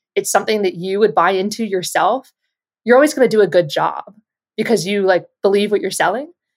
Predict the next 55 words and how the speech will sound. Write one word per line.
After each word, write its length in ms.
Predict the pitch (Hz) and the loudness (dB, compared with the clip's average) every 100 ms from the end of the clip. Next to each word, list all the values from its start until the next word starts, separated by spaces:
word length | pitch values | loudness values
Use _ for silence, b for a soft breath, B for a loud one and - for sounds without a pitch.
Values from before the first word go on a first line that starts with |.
| _ _ | _ _
I 80 | 233 | 0
think 180 | 320 294 | 2 2
that 220 | 233 233 | 0 0
can 140 | 262 | -4
sound 420 | 247 - 185 233 262 | -2 2 2 2 -2
kind 200 | 247 220 | -2 -2
of 140 | 214 | -4
cheesy, 480 | - 196 220 320 349 _ _ _ | -10 -10 -8 -8 -10 _ _ _
but 100 | 240 | 2
I've 200 | 202 208 | 4 4
found 220 | 233 262 277 | 2 2 2
that's 200 | - - | 0 -2
true 220 | 247 262 | -2 0
with 120 | 247 | 2
a 40 | |
lot 160 | 190 196 | 4 4
of 60 | 185 | 4
my 160 | 185 | 0
coworkers. 640 | 214 180 175 175 180 208 - | 0 0 0 0 0 -2 2
All 220 | 185 214 | 4 4
of 100 | 185 | 4
us 220 | 214 220 | 2 2
are, 100 | 196 | 2
like, 240 | 190 180 | 2 2
lifers 560 | 175 180 202 202 196 202 | 0 0 0 0 -2 -2
who 120 | 208 | -6
can't 220 | 196 226 | -4 -4
imagine 360 | 208 202 208 202 | 0 0 0 -2
doing 200 | 196 202 | 0 0
anything 280 | 202 202 180 | -2 -4 -2
else. 240 | 185 220 | -2 -2
A 40 | 185 | 0
lot 200 | 185 202 | 2 4
of 80 | |
us 260 | 202 208 - _ | 0 -4 -10 _
have 180 | 214 - | -6 -4
come 320 | - 190 180 | -2 -2 -2
from 280 | - 185 233 | 0 2 2
being 220 | 208 196 | -2 -4
interns, 600 | 180 180 180 160 170 175 | -4 -6 -4 -4 -4 -8
from 180 | - 208 | -4 -2
it 100 | 247 | -2
being 160 | 202 185 | -4 -4
our 180 | 180 175 | -4 -4
first 280 | 196 190 - | -8 -10 -4
job 360 | 175 175 170 - _ _ _ _ | -2 0 -2 -6 _ _ _ _
and 260 | 196 190 175 _ - | -2 -2 -6 _ 0
not 240 | 202 180 - _ _ _ _ _ - | 2 2 -4 _ _ _ _ _ 0
doing, 280 | 233 214 202 | 2 4 4
like, 160 | 185 | 2
a 60 | 190 | 0
more 220 | 185 175 | -2 0
agency 500 | 175 185 180 - 180 | 0 0 -4 -8 -8
side. 560 | 156 175 175 170 170 170 | -2 0 2 2 0 -2
And, 260 | 165 165 | -6 -8